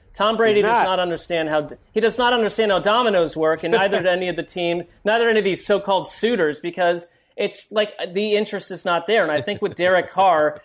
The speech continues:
Speaker 1: <laughs> there's a part A, and then the slow roll part B would be if Gruden and Mayock and the rest of the crew fell in love with someone that they could either move up for in the draft or just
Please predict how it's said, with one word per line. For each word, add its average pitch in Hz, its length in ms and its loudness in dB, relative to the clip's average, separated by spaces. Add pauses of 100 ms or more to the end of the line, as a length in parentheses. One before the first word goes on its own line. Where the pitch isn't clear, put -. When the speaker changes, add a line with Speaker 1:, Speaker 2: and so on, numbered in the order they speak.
Speaker 1:
<laughs> - 120 -20
there's 185 280 0
a 175 60 2
part 220 400 2
A, 180 320 4
and 175 120 -4
then 185 120 0
the 175 80 -4
slow 202 440 0
roll 175 500 2 (200)
part 160 340 0
B 156 440 0 (240)
would 165 300 -6
be 180 300 0 (120)
if 190 220 -4 (420)
Gruden 175 500 -2
and 147 200 -2
Mayock 151 500 2
and 151 120 -6
the 143 40 -4
rest 147 300 -2
of 151 80 -10
the 151 60 -8
crew 151 480 0 (340)
fell 185 300 0
in 202 100 0
love 175 220 2
with 170 120 -6
someone 180 300 -2
that 160 120 -2
they 160 140 2
could 160 220 -4
either 151 240 0
move 160 320 0
up 180 240 0
for 190 220 0
in 185 80 -4
the 180 60 -8
draft 165 420 0
or 180 80 -10
just 156 280 -10